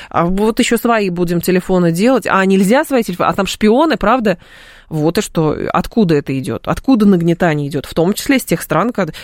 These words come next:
из тех стран, где есть база нато. В Российской Федерации говорили: «Давайте мы в нато вступим».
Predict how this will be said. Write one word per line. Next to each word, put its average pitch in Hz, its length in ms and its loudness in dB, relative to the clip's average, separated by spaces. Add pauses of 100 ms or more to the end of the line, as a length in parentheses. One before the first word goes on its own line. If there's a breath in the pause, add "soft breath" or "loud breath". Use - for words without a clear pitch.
(140 loud breath)
из - 140 -4
тех - 160 -4
стран, 202 260 -2
где 175 160 -2
есть 180 140 -2
база 180 260 0
нато. 160 220 -2 (420 soft breath)
В 196 100 -2
Российской 311 400 0
Федерации 247 420 2
говорили: 214 260 2
«Давайте 294 320 0
мы 269 80 2
в 226 80 -2
нато 240 260 0
вступим». - 500 -4